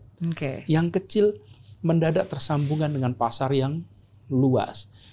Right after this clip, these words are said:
Speaker 2: Dulunya yang bisa masuk ke sana yang mana? Yang udah gede-gede itu.
Speaker 1: Restoran-restoran,
Speaker 2: Restoran,
Speaker 1: ya.
Speaker 2: ya udah besar. Di sel-, mereka lah yang bisa tersambungkan kepada,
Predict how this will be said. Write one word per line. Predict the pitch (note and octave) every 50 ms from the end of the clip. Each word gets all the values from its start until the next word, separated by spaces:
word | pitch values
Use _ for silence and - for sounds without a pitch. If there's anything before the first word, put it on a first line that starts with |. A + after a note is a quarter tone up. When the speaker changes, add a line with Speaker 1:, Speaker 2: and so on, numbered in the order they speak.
| _ -
Speaker 2:
Dulunya | - C#3 D#3 D#3+ F3 A3 A#3 A3 G#3
yang | F#3 F3+ D#3+
bisa | C#3+ C#3+ C3 D#3 D3
masuk | D3 C#3 C3 - B2 B2+
ke | B2+
sana | - C3+ C#3 -
yang | A#3+ C#3+
mana? | F#2+ F2+ F2 F2 F#2+ -
Yang | - E3+ E3
udah | C#3+ C3+
gede-gede | D3 C#3+ D3 E3 F#3+ G#3+ G#3+ G3
itu. | F#3
Speaker 1:
Restoran-restoran, | G3+ F#3 - E3+ D#3 D3+ D#3+ D#3+ D3+ D3 - - G#3 G3+ G3 F3+ E3 D#3+ D3+ D3 D3 C#3+ C#3 C#3+ C#3+ C#3+
Speaker 2:
Restoran, | D3 D3+ D#3+ F#3+ G3 D#3+ D#3+ D3 C#3 C3+ C#3
Speaker 1:
ya. | B2
Speaker 2:
ya | G2+
udah | G#2+ A#2+ A#2
besar. | A2+ D3+ C#3 E3 D#3+
Di | D3+ D3
sel-, | - - F#3+ G3 F#3+
mereka | D3+ D#3+ D#3 D#3+ F3 F3 G3+
lah | G3 G3+ F3
yang | F3 F3 E3 C#3+
bisa | C3 B2+ - -
tersambungkan | - C3 B2 - - C#3+ C#3+ C3+ C3+ C#3+ D#3+ D#3+ D#3 D#3 D3+ D3
kepada, | - C3 G#2+ - A2 G#2+ A#2+ C#3+ E3+ D#3 -